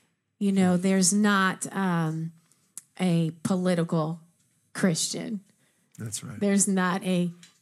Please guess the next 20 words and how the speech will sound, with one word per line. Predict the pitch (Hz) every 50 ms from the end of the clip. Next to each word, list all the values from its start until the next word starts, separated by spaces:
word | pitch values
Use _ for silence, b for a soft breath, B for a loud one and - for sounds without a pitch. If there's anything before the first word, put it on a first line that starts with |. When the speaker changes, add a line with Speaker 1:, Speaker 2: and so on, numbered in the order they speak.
| _ _ -
Speaker 1:
ethnic | - 202 190 196 185 - - 202 185 180 165 151 - - - - - _ _ _ _ _ _ _ -
Christian. | - 208 185 160 165 170 - - - 180 175 - - 208
Speaker 2:
That's | 202 - - -
right. | 117 113 127 143 - _ _ _ _ _ _ _ _ -
Speaker 1:
There's | 196 180 202 196 170 165 170 170 180 196 196 - 208
not | 214 214 214 208 202 196 190 185 185 185 180 - - -
a, | - 190 196 196 190 185 185 185 180 180 180 180 180 185 175 175 b b b b b b b b b b -
a | - 185 180
preference | 175 - - 208 220 196 196 196 - 202 196 175 156 143 - - - - - - - _ _ _ -
Christian. | - 208 170 - 175 170 - - - - - - 233 214 b b b
Speaker 2:
That's | - 104 98 - -
right. | - - - - 440 403
Speaker 1:
You | 226 214 220 214 214
are | 202 190 185
a | 180 170 170
Christian. | 175 - 208 208 202 196 - - - 214 208 214 214 220 214 -
You | 196 185 175
are | 170 170
of | - - 202 202 202 196 196
this | 190 202 202 196 - - -